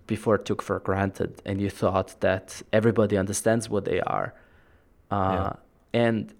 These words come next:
Speaker 1: to realize then that, no, it's, it's nobody understands what they are because everybody has a different idea.
Speaker 2: Mm.
Speaker 1: You know,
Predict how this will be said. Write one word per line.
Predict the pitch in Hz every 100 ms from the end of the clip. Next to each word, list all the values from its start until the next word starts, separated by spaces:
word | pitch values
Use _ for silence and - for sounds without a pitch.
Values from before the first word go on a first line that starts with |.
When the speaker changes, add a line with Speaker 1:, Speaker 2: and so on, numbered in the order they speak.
| _ _
Speaker 1:
to | - 123
realize | 113 131 127 117 113 107
then | 117 107 104 104
that, | 101 98 95 - - _ _ _ -
no, | 113 135 135 95 92
it's, | - - -
it's | 110 -
nobody | 117 131 139 123
understands | 113 110 131 120 113
what | 101
they | 101
are | 98 104
because | 110 120 104
everybody | 120 110 113 113 107
has | 107 107
a |
different | 101 95 101 98
idea. | 101 139 123 - - - - - _ _ -
Speaker 2:
Mm. | 101 90
Speaker 1:
You | 92
know, | 95 113